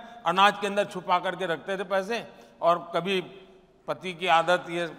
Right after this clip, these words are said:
दिल्ली जैसी सरकार हो, किसी को शराब पिलाने की आदत डाल दी हो, तो वहां से वो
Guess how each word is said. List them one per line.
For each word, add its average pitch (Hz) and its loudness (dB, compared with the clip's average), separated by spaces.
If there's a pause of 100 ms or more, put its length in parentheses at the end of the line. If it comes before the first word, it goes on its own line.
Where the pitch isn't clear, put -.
(360)
दिल्ली 165 -4
जैसी 175 -2
सरकार 165 0
हो, 170 0
किसी 160 -6
को 175 -6
शराब 156 -2
पिलाने 165 -4
की 170 -4
आदत 151 -2
डाल 147 -2
दी 156 -8
हो, 165 -4 (920)
तो 175 2
वहां 180 8
से 208 8
वो 202 8